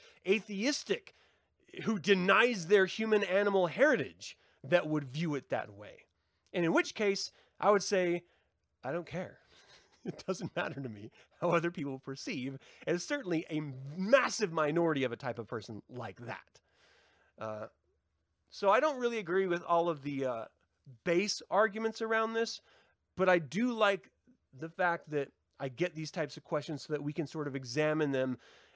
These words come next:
and, um, have our own little bit of back and forth about it. So do you guys believe, let me know in chat, that Satanists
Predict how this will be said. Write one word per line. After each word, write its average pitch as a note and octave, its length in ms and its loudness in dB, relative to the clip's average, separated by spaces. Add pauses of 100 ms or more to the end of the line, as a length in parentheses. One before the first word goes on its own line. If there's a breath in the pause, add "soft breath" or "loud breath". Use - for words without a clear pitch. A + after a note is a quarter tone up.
and, C3 420 -2
um, B2+ 280 -2
have D3+ 300 -4
our C#3 160 0
own C#3 160 -2
little B2+ 180 -4
bit B2 100 -6
of A#2 100 -10
back A2 220 -2
and G#2+ 100 -16
forth A#2 220 -10
about F#2+ 200 -12
it. - 60 -16
So F#3+ 200 0
do D3 200 -4
you C4+ 160 0
guys G#3 320 0
believe, C#3 500 -10 (640)
let C#3 120 -4
me C3+ 80 -4
know B2+ 100 -4
in A2+ 60 -8
chat, G#2+ 280 -12 (1400 loud breath)
that D3+ 500 2 (440)
Satanists - 1040 -2